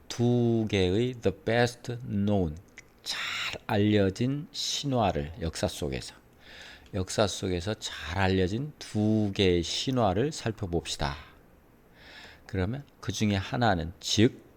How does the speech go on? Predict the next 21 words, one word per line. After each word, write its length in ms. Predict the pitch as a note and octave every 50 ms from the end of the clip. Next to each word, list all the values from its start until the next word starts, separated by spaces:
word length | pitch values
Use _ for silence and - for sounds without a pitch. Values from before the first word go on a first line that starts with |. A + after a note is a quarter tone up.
| - -
그 140 | - - F2+
중에 320 | E2+ F#2 F2+ F2+ F2 - - - - _ -
하나는 680 | - - B2 B2 A2+ G#2+ F#2 E2+ E2+ G2+ B2 D#3 F#3 - - - - - - -
The 160 | G2 F#2 - - -
Code 300 | - D3 C#3 C3 A#2 G2+
of 80 | F2+
Hammurabi, 460 | F2+ G#2 G#2+ G2 E2+ D2 C2 - - D#2+ - - - - - - - - - -
함무라비 920 | - - F3 F3 E3+ E3+ E3+ D#3+ D3+ C#3+ B2+ A2+ F#2+ F2+ F2 G#2+ G#2+ G#2+
법전입니다. 1040 | - F#2 F2+ - - - - - - E2 C#2+ C2 B1+ B1 - - - - - - - - - - - - - - - - - - - - - _ - - - - -
C 400 | - - - - D3 C#3 C3+ B2+
dot 240 | G#2+ G#2 A2 A#2+ - - - - - - - - _ - - - - - - - - - - _ - _
seventeen 600 | - - - B2+ A#2 A#2+ A2+ - - C3 B2+ B2+
seventy-six 920 | A#2+ - - A#2 A2+ A2 - G#2+ G2+ - - - D#3+ D3+ B2+ - - -
B 120 | - G2
C, 460 | F2+ - - - A2 F#2+ E2 C2+ C2 - - - - - - - - - - - - - - - - - - - _ _ _ - - - - - -
천칠백칠십육, 1800 | - - C3+ C3+ C#3 C3 B2+ - - - C#3 C3+ B2+ B2 B2+ A#2+ A#2 A#2+ - - - B2+ - - - C3 B2 A#2+ A#2 A2 A2 A2+ A2+ G#2+ G#2+
B 220 | - - B2 C3+
C 320 | B2+ - - - A#2+ A2 G2+
천칠백칠십육 1400 | - - B2+ B2+ C3+ B2+ B2+ - - - C3 A#2+ A#2 A#2 A2+ - - C3+ A#2+ - - B2 A#2+ A2+ A2+ A2 A2 A2
년 480 | A2 A2 A2 G#2+ G#2+ G#2+ G#2+ G#2 G#2 G2+
경에 800 | - - - F#2+ G2+ G#2+ A2+ A#2 A#2 A#2+ C3 C#3+ D3+ D#3+ E3 -